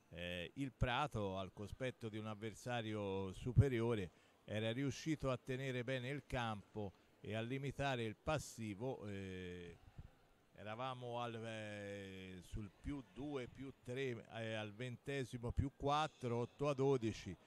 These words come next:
poi progressivamente anche, mm, per una serie di errori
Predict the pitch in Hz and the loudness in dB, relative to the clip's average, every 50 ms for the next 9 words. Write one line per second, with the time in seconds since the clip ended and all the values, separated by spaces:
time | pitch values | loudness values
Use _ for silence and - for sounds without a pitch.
0 | - - - - - 147 143 123 - - 135 160 156 131 - - 120 - - 139 | -20 -20 0 4 6 6 6 4 2 0 -2 -2 -2 -2 -2 -2 -4 -4 -4 -4
1 | 135 135 139 147 165 165 143 110 - - 113 117 143 165 156 131 107 - - - | -2 -2 -2 0 0 -2 -2 -4 -6 -6 -4 -2 -2 0 0 -2 -4 -6 -8 -8
2 | 104 95 82 - - - - - - - _ - 107 104 92 - 143 127 139 139 | -8 -8 -8 -8 -12 -18 -20 -20 -20 -20 _ -14 -14 -8 -4 -4 -4 -2 -2 -4
3 | 143 135 - - 156 165 156 143 135 127 117 110 127 127 127 120 113 127 151 165 | -4 -4 -4 -2 -2 0 0 0 0 -2 -2 0 0 0 0 0 -2 0 2 4
4 | 160 151 143 131 135 139 120 | 6 8 6 6 4 0 -2